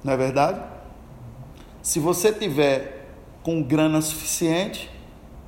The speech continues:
você vai pra instituição mais conceituada pelo mec, não é isso? Você só procura outra se <laughs> a sua condição for limitada. Você vai pagar ali menos na outra, né?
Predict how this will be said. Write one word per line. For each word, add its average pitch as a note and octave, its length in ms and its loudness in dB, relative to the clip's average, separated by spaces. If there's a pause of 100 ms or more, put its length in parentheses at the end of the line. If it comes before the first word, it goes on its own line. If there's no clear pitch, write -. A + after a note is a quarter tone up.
(320)
você C3 300 0
vai C#3 480 4 (460)
pra C#3 140 2
instituição D3+ 800 0
mais D#3+ 840 0
conceituada F3+ 640 2
pelo F3 260 -2
mec, A#2+ 320 -2 (180)
não C3 80 0
é C3 80 4
isso? - 180 -2 (560)
Você D3 80 0
só G3 160 6
procura F#3 460 6
outra F3+ 500 4 (500)
se - 760 2 (100)
<laughs> - 100 -8
a F3+ 140 4
sua E3+ 240 2
condição F3 380 0
for F3+ 160 2
limitada. F3 600 2
Você D3 140 0
vai C#3 140 4
pagar C3 420 4
ali C3+ 260 0 (380)
menos C#3 460 2
na C3+ 180 4
outra, C3 340 4
né? F3 220 0